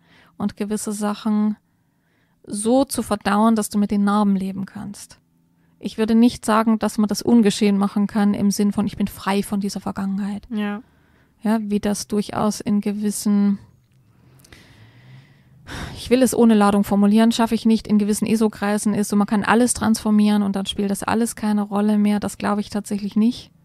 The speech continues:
Speaker 2: Mhm.
Speaker 1: Also du bist ja ein Ergebnis deiner Geschichte.
Speaker 2: Ja,
Speaker 1: Du bist
Speaker 2: genau.
Speaker 1: ja heute der Mensch geworden durch das, was du erlebt und vielleicht auch überwunden und geschafft hast.
Speaker 2: Mhm.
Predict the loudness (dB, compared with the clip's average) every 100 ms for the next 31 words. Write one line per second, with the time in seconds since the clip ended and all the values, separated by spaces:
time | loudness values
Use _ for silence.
0 | -6 -2 -2 -4 _ -8 -8 -8 -10 -10
1 | -2 -2 -2 -2 0 0 -2 -2 -2 -2
2 | -4 -2 0 0 0 -2 -2 0 -4 -6
3 | -6 -6 -8 -10 _ -10 -8 -8 -4 -4
4 | -2 0 0 0 -2 2 2 4 2 0
5 | -6 -12 -14 -14 -8 -4 0 0 2 0
6 | 2 0 0 -6 -6 -6 -6 -4 -4 -2
7 | -2 -2 -8 -20 -20 _ _ _ -2 0
8 | 0 -2 -4 -2 0 2 2 0 -4 -6
9 | -10 -12 -12 -18 -18 -20 -12 -8 -6 -8